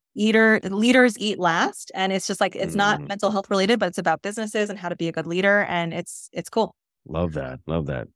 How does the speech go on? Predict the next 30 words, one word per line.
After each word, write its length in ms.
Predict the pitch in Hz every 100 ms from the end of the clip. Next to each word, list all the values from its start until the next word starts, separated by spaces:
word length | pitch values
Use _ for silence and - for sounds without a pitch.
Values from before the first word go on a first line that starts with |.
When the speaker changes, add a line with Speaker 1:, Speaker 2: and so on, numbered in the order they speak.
| -
Speaker 2:
Yeah, 160 | 76
it's, 320 | 62 95 - -
that's 180 | - 98
good 160 | 104 78
stuff. 260 | - 73 - _ _ _ -
What 120 | 170
do 60 |
you 40 | 190
do 120 | 185
for 100 | 196
fun? 300 | 214 170 87 _ _ _ _
Speaker 1:
I 800 | 190 190 185 185 185 190 190 190
like 220 | 165 170 165
to 100 | 180
go 240 | 175 170
walk 220 | 170 156 -
my 120 | 156
dog 320 | - 131 139
a 40 | 135
lot. 260 | 123 -
We 80 | 175
live 160 | 180 170
in 180 | 165
beautiful 320 | 165 185 185 190
Portland, 320 | - 139 160
Oregon. 520 | 160 160 151 156 160
It's 120 | - 175
really 140 | 165
pretty. 400 | - 151 151 156
So 380 | - 170 165 151